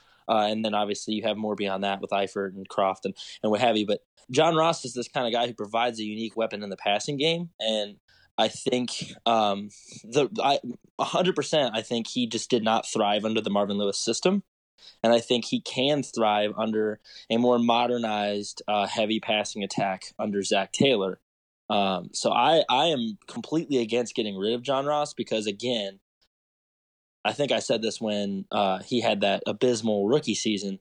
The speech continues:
that you, you really won't know a player until his third year's over. So I think this is the season that he proves it. Now, if he's a complete dumpster fire this year, yeah, I'm all for getting rid of him. But, but I, I don't think it's really worth shopping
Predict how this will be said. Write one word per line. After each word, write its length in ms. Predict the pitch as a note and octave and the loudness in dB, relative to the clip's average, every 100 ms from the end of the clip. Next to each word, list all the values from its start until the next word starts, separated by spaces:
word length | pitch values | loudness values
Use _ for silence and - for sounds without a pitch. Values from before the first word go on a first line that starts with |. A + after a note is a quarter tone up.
| - | -2
that 100 | A2+ | 0
you, 200 | A2 A2 A2 | 2 0 0
you 160 | A#2 A2+ | 2 4
really 320 | B2 D3+ C#3 | 6 8 8
won't 280 | B2 B2 A2 | 6 4 4
know 240 | A#2+ B2 | 6 6
a 40 | G#2+ | 4
player 420 | - G#2+ G2+ F#2+ | 0 0 0 -2
until 220 | F#2+ A2 | -4 -4
his 140 | G2+ - | -4 -2
third 240 | G2+ G2 | -2 -2
year's 180 | F#2 F2 | -4 -4
over. 320 | F2 F2 - - | -4 -6 -14 -10
So 520 | - A#2 G#2+ G2 F#2+ | 0 4 4 4 0
I 100 | G#2+ | -2
think 240 | G#2+ D3 B2 | -2 -2 0
this 200 | B2 C#3 | -2 -2
is 100 | A2+ | -4
the 60 | |
season 320 | G2 C3+ B2+ A#2 | -2 0 0 0
that 60 | |
he 80 | G2 | 0
proves 300 | - C3 C#3 | 0 0 2
it. 180 | F#3 C#3+ | 0 2
Now, 240 | A#2+ A2 | 2 2
if 60 | G#2+ | 0
he's 280 | - C3+ B2 | 0 0 2
a 260 | G#2+ G2 G2+ | 0 0 -2
complete 440 | - A#2 - B2 A2 | -4 -2 0 0 2
dumpster 340 | A2+ - D3+ | 0 0 0
fire 320 | - D#3 D#3+ | 2 2 4
this 200 | E3+ E3+ | 2 0
year, 180 | F3+ F#3+ | -2 0
yeah, 220 | F#3+ C3 G2 | 2 2 0
I'm 120 | B2 | 0
all 100 | A#2 | -2
for 220 | - A2+ | -2 -6
getting 180 | A2 F#2 | -6 -4
rid 160 | A#2 A2 | -2 -2
of 80 | |
him. 120 | F#2+ G2 | -6 -6
But, 180 | G#2 F#2+ _ _ _ | -4 -4 _ _ _
but 260 | B2 G#2+ - A2 | 2 2 0 -2
I, 220 | A#2 A#2 | 0 0
I 140 | A2+ A#2+ | -2 -2
don't 240 | C3 - | -2 -8
think 280 | - C3 A#2+ | -6 -6 -4
it's 200 | A2+ - | -6 -2
really 340 | C#3+ F3+ E3+ | 2 4 4
worth 260 | C3 C3 C3 | 2 2 0
shopping 440 | - A#2 A#2 A2 | 0 2 2 -2